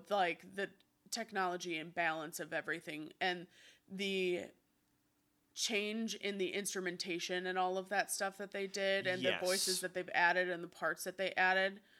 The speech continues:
Speaker 1: I think only, only helped the sound. And I think that while both movies were based off of these, like, the same exact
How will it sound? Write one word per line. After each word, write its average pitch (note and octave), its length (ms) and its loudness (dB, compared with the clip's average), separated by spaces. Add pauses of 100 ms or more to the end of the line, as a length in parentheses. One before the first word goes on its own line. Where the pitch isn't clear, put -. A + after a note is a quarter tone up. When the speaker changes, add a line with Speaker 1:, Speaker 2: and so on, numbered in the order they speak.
(800)
Speaker 1:
I G3+ 140 6
think G3 260 -2 (100)
only, F#3+ 520 0 (100)
only F#3 300 -2
helped F3+ 460 -6
the F#3 100 -4
sound. F3+ 580 -2 (280)
And F#3+ 260 0
I F#3+ 120 4
think G3 320 -8
that F3+ 420 2 (540)
while F#3 500 4
both F#3+ 440 -2
movies F3+ 540 -2
were F3+ 120 -2
based E3+ 380 -4
off E3 260 -4
of E3 280 -2 (1120)
these, F#3 540 -2
like, E3+ 300 -2
the D#3+ 120 -6
same F3+ 320 0
exact E3 400 0